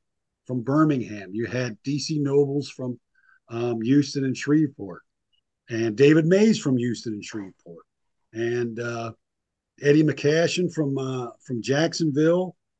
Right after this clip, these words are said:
and Reggie Oliver from Jacksonville. So you had quite a few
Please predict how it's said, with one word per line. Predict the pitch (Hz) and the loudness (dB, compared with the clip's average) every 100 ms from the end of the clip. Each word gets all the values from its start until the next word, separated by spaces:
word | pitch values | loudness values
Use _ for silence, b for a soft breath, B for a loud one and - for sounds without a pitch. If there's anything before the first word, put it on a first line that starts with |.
| _ 123 | _ -4
and | 123 127 | -4 0
Reggie | 143 139 190 | 0 4 6
Oliver | 240 226 131 110 | 8 6 4 -2
from | - 101 | -8 -10
Jacksonville. | 107 101 98 90 _ 85 | -8 -10 -10 -16 _ -20
So | - 123 | -8 -6
you | 117 | -2
had | 165 139 | -4 -4
quite | - 151 185 | -4 0 0
a | 175 | 0
few | - 202 147 131 | -2 0 2 2